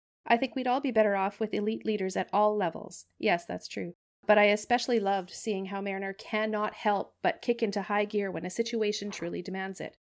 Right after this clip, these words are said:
Kudos to the artist, artistic staff for being able, in animation, to portray seeing that notch kick on. I'm even more intrigued to learn her backstory. We know from previous flashbacks that she was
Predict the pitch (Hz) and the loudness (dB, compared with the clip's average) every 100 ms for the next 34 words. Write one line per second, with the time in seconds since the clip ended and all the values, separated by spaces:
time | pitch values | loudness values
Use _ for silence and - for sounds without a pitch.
0 | _ - 277 339 196 - 214 202 214 226 | _ -4 2 4 4 2 2 2 2 2
1 | 226 - 196 196 349 349 - - 175 131 | 0 0 0 2 0 0 -4 0 0 0
2 | - - - 214 208 190 233 190 - 202 | -2 -6 -2 0 2 4 4 2 -2 -2
3 | 202 294 269 - 180 190 214 226 - 254 | 0 0 0 0 -4 -4 -6 -4 -2 -2
4 | 254 - 277 247 214 175 - 180 - - | -2 -4 -4 -4 -2 -4 -4 -8 -8 -6
5 | 180 185 160 85 _ _ _ _ _ _ | -6 -6 -8 -10 _ _ _ _ _ _
6 | - 226 233 233 233 311 370 262 175 196 | 2 4 6 4 4 2 2 2 0 0
7 | 226 208 190 196 196 202 233 - 185 - | -2 0 -2 -2 0 0 0 -4 -6 -8
8 | - _ _ _ _ _ - 226 226 240 | -14 _ _ _ _ _ 0 4 6 6
9 | 330 - 208 - 254 294 302 - 220 240 | 4 2 2 2 2 2 0 0 0 0
10 | - 165 151 - - - 214 202 | 0 -2 -2 -4 -6 -4 -2 -2